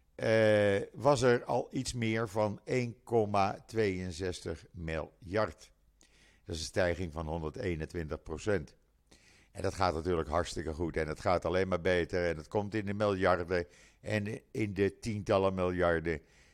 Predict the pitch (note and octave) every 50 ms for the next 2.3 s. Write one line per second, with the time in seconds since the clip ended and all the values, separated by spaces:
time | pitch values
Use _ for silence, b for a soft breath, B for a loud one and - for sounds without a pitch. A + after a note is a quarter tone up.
0 | b - - A2 F#2+ F#2+ F2+ D2+ F2+ F#2 F2+ E2+ - - - - - - - G2+
1 | F2+ E2 E2 E2 D#2 - - - - - - D#2 D2 D2 D2 E2 F#2 G2 F#2+ F2
2 | E2 F#2+ E2+ D2 C#2 A#1+